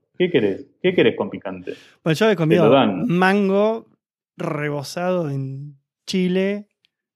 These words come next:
Speaker 1: Claro, el
Speaker 2: ¿Qué?
Speaker 1: tajín que tienen acá es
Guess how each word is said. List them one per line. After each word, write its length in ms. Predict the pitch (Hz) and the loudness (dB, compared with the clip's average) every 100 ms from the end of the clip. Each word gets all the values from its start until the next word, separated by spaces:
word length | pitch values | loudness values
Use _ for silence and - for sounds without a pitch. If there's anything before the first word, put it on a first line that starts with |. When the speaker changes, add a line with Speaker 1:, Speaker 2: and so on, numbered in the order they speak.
| _ | _
Speaker 1:
Claro, 360 | 226 233 175 123 | 2 4 6 6
el 100 | 113 | 4
Speaker 2:
¿Qué? 40 | |
Speaker 1:
tajín 680 | - - - - 180 180 175 | 2 0 -4 -4 -2 -2 0
que 100 | 135 | -2
tienen 260 | 135 139 143 | 2 2 2
acá 480 | 147 175 202 226 226 | 2 4 4 2 0
es 320 | 127 117 - | -4 -4 -8